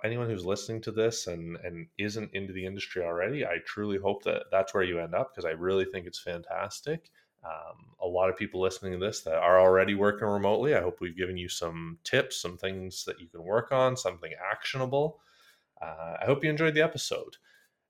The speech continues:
Keep in mind, March sixteenth, this, uh, a week this Thursday, depending when you're listening to this, but March sixteenth, seven P M Eastern Standard Time,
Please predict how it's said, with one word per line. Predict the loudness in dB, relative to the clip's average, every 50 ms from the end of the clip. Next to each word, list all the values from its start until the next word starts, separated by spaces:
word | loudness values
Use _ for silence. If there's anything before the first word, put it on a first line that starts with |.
| _ _ _ _ _ _ _ _ _ _ _ _ _ _ _ _
Keep | -2 0 2 2
in | 4 6
mind, | 8 8 8 8 6 4 2 -4 -8 -10
March | -4 2 4 6 6 6 4 2
sixteenth, | -2 -2 -2 -2 -2 -2 -6 -8 -4 -4 -2 -2 -4 -6 -6 -2
this, | 0 0 2 0 -2 -4 -4 -6 -8 -10 -10 _ -4
uh, | -4 -2 -2 -2 -2 0
a | -2
week | -2 -2 -2 -4 -4 -4 -4 -6 -6
this | -4 0 2 2 2 2 -2 -8
Thursday, | -2 2 4 6 6 6 4 2 0 -2 -2 -2 -2 -2 -4
depending | -6 -6 -2 0 0 0 0 0
when | 0 0 0
you're | 0 -2
listening | 0 0 -2 -2 -2 -6 -8 -4
to | -2 -4
this, | -2 -2
but | -2 -4 2
March | 4 6 6 6 6
sixteenth, | 2 -2 -4 -4 -6 -6 -6 -6 -6 -6 -8 -2
seven | 2 4 4 4 2 0
P | -4 -4 0 2
M | 4 4 4 2 -2 -4
Eastern | -6 -6 -6 -4 -4 -4 -4 -2
Standard | -2 0 0 0 0 -2 -4 -6
Time, | -8 -6 -4 -2 0 0 0 -2 -4 -6